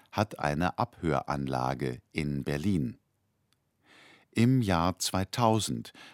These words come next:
wurde die britische Botschaft in Berlin eröffnet.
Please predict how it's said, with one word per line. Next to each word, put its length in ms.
wurde 300
die 200
britische 640
Botschaft 720
in 220
Berlin 500
eröffnet. 680